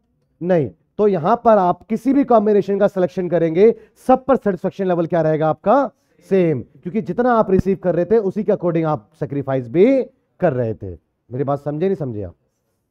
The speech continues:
क्लियर है? तो इसके जो डिफरेंट कॉम्बिनेशंस हैं,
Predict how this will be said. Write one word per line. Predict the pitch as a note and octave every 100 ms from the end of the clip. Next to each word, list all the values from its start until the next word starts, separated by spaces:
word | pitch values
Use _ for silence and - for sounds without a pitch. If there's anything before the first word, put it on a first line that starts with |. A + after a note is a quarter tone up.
| _ _ _
क्लियर | - C#3 E3+
है? | G3+ - _ _ -
तो |
इसके | D#3+ E3 G3
जो | G3
डिफरेंट | C#3+ - - F#3+ A#3 C4 A3
कॉम्बिनेशंस | F#3+ F3 E3 F3 D#3+
हैं, | E3+ G#3